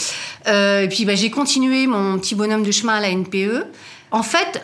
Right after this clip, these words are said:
moi, depuis le début, alors je vous le dis, ça a l'air simple, hein, mais si je me dis finalement, qu'est-ce que, quel est le fil rouge de mon parcours, et je crois que j'ai compris il y a pas longtemps, en fait, ce que j'ai fait jusqu'à présent. J'arrivais pas vraiment à, à structurer,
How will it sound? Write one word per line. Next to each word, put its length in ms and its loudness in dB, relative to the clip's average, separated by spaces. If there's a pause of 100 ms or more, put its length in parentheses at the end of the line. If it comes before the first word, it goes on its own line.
moi, 320 2
depuis 300 -2
le 40 -2
début, 220 0
alors 160 2
je 80 -2
vous 80 -2
le 80 0
dis, 140 0
ça 160 0
a 20 2
l'air 180 0
simple, 340 2
hein, 160 2
mais 520 -2
si 200 -4
je 80 0
me 140 2
dis 140 0
finalement, 340 0
qu'est-ce 220 -2
que, 320 0
quel 180 0
est 60 2
le 40 0
fil 200 -2
rouge 160 0
de 80 0
mon 160 -2
parcours, 400 -2
et 320 0 (680)
je 80 -6
crois 160 0
que 60 2
j'ai 80 0
compris 240 -2
il 20 0
y 40 2
a 40 0
pas 80 -2
longtemps, 300 -2
en 20 -4
fait, 160 -4
ce 60 -10
que 80 -4
j'ai 160 0
fait 400 0
jusqu'à 260 -2
présent. 260 -2
J'arrivais 300 0
pas 240 0
vraiment 380 0
à, 80 2
à 100 0
structurer, 580 -4